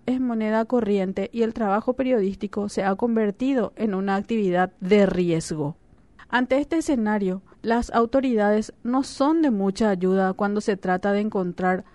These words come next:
los primeros auxilios jurídicos. Poco o nada hacen los fiscales, quienes, al menos en los últimos dos episodios,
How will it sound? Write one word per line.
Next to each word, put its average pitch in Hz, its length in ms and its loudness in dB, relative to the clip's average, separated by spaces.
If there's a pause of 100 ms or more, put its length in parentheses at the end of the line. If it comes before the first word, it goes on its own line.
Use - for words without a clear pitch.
(140)
los 285 260 0
primeros 214 760 -2
auxilios 196 640 -2
jurídicos. 170 800 -2 (400)
Poco 262 500 4 (100)
o 214 140 0
nada 208 680 4
hacen 185 400 -2
los 202 120 -2
fiscales, 202 680 0
quienes, 185 540 -2
al 180 200 0
menos 202 580 2
en 180 140 0
los 180 180 0
últimos 202 560 2
dos 190 240 2
episodios, 190 680 -2